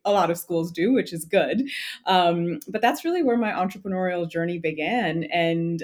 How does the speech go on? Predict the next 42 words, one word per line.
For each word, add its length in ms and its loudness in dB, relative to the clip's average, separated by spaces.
um, 380 0
several 320 -2
years 240 0
into 240 0
that, 180 0
I 40 2
realized 600 0
my 120 -2
heart 320 0
was 180 -6
not 300 -4
on 160 -6
the 80 -4
operational 720 -2
side 300 -2
of 120 -2
education. 680 0
It 120 -6
was 200 -8
on 260 0
the 140 -4
instructional 680 -6
side 320 -8
of 80 -8
education. 760 -14
And 180 -2
so 280 2
we 260 0
took 340 -6
what 200 -2
we 180 -2
learned 480 0
building 280 -2
apps 420 -4
and 100 0
we 80 0
said, 320 -2
"Let's 240 -4
figure 240 -2
out 140 0
how 180 -6
to 160 0